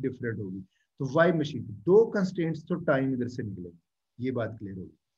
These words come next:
दूसरी आते हैं, ये तो profit है, objective हम बना चुके हैं। Weekly production of drink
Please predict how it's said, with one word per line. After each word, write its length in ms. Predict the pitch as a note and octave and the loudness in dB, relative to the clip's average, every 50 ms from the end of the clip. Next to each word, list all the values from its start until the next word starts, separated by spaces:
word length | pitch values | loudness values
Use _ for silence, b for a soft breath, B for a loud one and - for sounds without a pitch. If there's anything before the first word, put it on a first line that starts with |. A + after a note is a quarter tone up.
| _ _ _ _ _ _ _ _ _ - A#2 | _ _ _ _ _ _ _ _ _ -8 -2
दूसरी 360 | D3+ F#3+ F#3+ - - B3 A#3+ | 0 0 0 -2 0 2 4
आते 200 | G#3 F#3+ F#3+ G#3 | 4 4 4 0
हैं, 80 | G#3 F#3+ | 0 2
ये 140 | F3+ F#3+ F#3+ | 4 4 4
तो 100 | F3+ F3 | 4 2
profit 440 | - F3+ D3+ C#3 D3 D3 D3 C#3+ | 4 6 6 6 6 4 2 2
है, 80 | D3+ D3 | 2 2
objective 460 | D3 D3 C#3+ B2+ B2 - D3+ D3+ C#3+ | 2 2 0 -2 0 0 -2 0 0
हम 100 | C#3+ C#3 | 0 0
बना 240 | C3 B2 A2+ G#2+ G2 | -2 -2 -4 -4 -6
चुके 300 | F#2 - G#2 - - F#2 | -8 -10 -14 -16 -16 -18
हैं। 100 | F2+ - _ _ _ _ _ _ _ _ _ _ _ _ _ _ - | -20 -20 _ _ _ _ _ _ _ _ _ _ _ _ _ _ -6
Weekly 460 | C3 E3+ G3+ G#3+ F#3 F#3 A#3 B3 C4 | -2 -2 0 0 -2 0 2 2 2
production 580 | B3 - G3+ F3+ D#3+ D#3 D#3 - - G3 G3 F#3+ | 4 6 6 6 6 4 2 0 -4 -4 0 0
of 100 | F3+ E3 C#3+ - | 0 0 0 0
drink 260 | D3 D3 C#3+ B2 - | 2 2 2 2 0